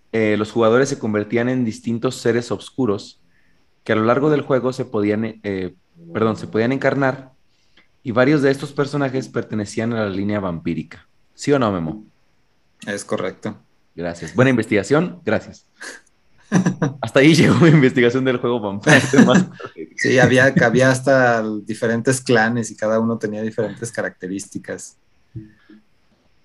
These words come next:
Speaker 1: Bueno,
Speaker 2: Muy
Speaker 1: pues
Speaker 2: bien.
Speaker 1: este grupo de jóvenes se reunían en unas ruinas abandonadas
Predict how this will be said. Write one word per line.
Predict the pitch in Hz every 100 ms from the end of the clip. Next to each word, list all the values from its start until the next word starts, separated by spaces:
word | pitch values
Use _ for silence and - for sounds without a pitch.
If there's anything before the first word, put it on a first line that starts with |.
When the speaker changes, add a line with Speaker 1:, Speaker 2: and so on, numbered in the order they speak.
| - -
Speaker 1:
Bueno, | 135 135
Speaker 2:
Muy | 107
Speaker 1:
pues | 131
Speaker 2:
bien. | 147
Speaker 1:
este | 151 180
grupo | 175 170 175
de | 165
jóvenes | 160 147 127 113 120 - -
se | - 113
reunían | 107 110 110 120 127 139 -
en | 113 110
unas | 117 131 135 120
ruinas | 117 127 135 139
abandonadas | 110 107 101 107 110 104 113 - -